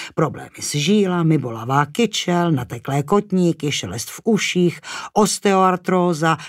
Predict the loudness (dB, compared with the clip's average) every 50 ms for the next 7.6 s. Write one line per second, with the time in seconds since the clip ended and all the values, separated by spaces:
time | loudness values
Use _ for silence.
0 | -10 _ 0 2 2 2 2 -2 -4 -4 -4 -4 -4 -6 -8 -10 -10 -10 -8 -6
1 | -6 -4 -4 -6 -10 -12 -8 -2 2 2 2 2 0 -4 -12 -12 -12 -10 -10 -10
2 | -10 -10 -10 -12 -12 -8 -4 -2 -2 -2 -2 -2 -4 -2 -2 -2 -2 -2 -2 -2
3 | -4 -12 -20 -20 _ -6 0 2 4 4 4 4 2 0 0 0 0 0 0 0
4 | 0 -2 -2 -6 -8 -12 -12 -14 _ _ _ _ _ _ _ -20 -20 -12 -4 0
5 | 2 2 2 4 2 4 2 2 0 2 2 4 4 4 4 4 2 0 2 2
6 | 2 0 0 0 0 0 0 0 0 0 0 0 0 0 0 2 2 0 0 0
7 | 0 0 0 0 -2 -4 -10 -12 -12 -16 -20 _